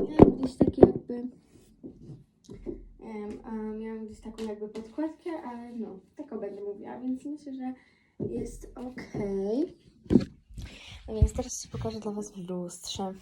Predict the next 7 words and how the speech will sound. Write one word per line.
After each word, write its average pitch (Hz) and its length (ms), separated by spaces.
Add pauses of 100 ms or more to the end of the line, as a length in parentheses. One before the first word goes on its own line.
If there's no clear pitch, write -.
Okej, 208 220
słuchajcie, 208 500
tak - 560 (720)
się - 120
prezentuje 220 880
moja 214 380
stylówka. 214 880